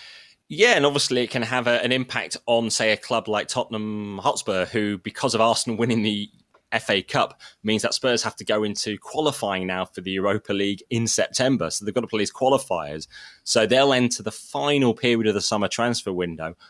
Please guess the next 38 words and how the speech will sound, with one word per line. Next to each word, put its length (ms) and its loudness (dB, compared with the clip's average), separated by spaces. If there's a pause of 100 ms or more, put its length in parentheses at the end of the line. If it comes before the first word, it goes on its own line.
(160)
not 300 0
knowing 460 0 (320)
whether 340 0
or 100 4
not 280 2 (320)
they 180 0
will 160 2
have 600 -4 (180)
UEFA 520 2
income 340 -2
from 200 -2
the 80 -2
Europa 320 2
League 280 0 (180)
when 360 0 (480)
that 180 -2
group 220 0
stage 280 -2
begins 560 -2 (640)
in 180 2
October. 600 0
Arsenal 500 0 (120)
do 180 2
go 180 0
straight 540 0
into 280 0
the 100 -6
Europa 360 -4
League. 300 -4 (400)
And 100 -2
of 60 -4
course, 160 2
the 100 4
other 140 4
big 180 0
thing, 220 -2
which 180 -4
I 140 -2